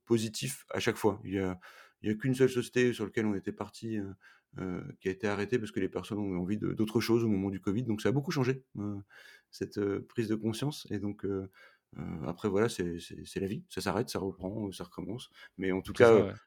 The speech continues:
Speaker 1: ça reste positif parce que à chaque fois c'est, c'est bien re-, mûrement réfléchi et,
Speaker 2: Oui,
Speaker 1: mais,
Speaker 2: c'est ça,
Speaker 1: heu,
Speaker 2: après
Speaker 1: c'est,
Speaker 2: tu peux pas
Speaker 1: c'est
Speaker 2: avoir
Speaker 1: plutôt
Speaker 2: cent pour
Speaker 1: positif.
Speaker 2: cent de, cent pour cent de réussite sur toutes les boîtes qu'on monte de toute façon, c'est pas possible,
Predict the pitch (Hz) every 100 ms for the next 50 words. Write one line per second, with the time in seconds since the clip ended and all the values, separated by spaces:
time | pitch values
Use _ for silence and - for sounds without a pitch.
0 | _ - 131 135 135 127 185 151 123 117
1 | 113 104 120 - 101 101 101 117 104 104
2 | 117 113 113 110 110 107 113 123 110 101
3 | _ - - - 147 107 101 151 104 107
4 | - 95 101 95 90 101 98 - 95 95
5 | 92 90 87 85 85 87 _ - 92 -
6 | - 95 95 92 104 - - - 92 87
7 | - 104 113 98 - 98 107 92 - -
8 | 95 98 85